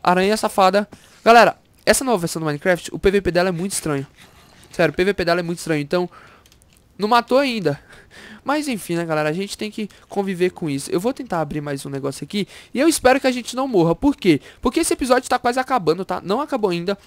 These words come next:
mas... Se a gente morrer, imagina, a gente morre no finalzinho do, desse episódio. Eu ia ficar meio chateado. Eu ia ficar meio chateado, tá? Eu vou,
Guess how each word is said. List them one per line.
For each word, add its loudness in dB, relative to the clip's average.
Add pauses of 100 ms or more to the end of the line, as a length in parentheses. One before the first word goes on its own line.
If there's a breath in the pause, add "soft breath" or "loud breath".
(120 soft breath)
mas... 2 (760)
Se 2
a 10
gente 0
morrer, 4 (240 soft breath)
imagina, 2
a 0
gente -4
morre 4
no -2
finalzinho -2 (180 soft breath)
do, 2
desse -2
episódio. 0
Eu 8
ia 2
ficar -8
meio -2
chateado. -2 (400 soft breath)
Eu 0
ia 2
ficar -6
meio -4
chateado, 0
tá? 2
Eu 2
vou, 2